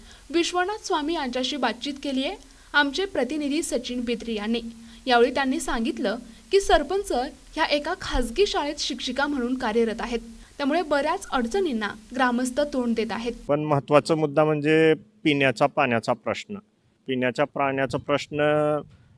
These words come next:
Speaker 2: अ, फक्त नावारूपी आहे, ते फिल्टर होत नाही, काहीच नाही.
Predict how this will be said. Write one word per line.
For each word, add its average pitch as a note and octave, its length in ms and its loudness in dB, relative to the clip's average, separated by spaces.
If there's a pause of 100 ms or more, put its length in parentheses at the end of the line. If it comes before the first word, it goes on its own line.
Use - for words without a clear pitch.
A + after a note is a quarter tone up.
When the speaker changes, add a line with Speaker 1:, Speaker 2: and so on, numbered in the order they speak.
(120)
Speaker 2:
अ, C3+ 180 4 (180)
फक्त - 320 0 (100)
नावारूपी D3 680 6 (140)
आहे, A2 260 0 (580)
ते C#3+ 80 0
फिल्टर D3 360 0
होत D#3 260 10
नाही, D3+ 300 0 (580)
काहीच D#3+ 280 8
नाही. A#2 300 0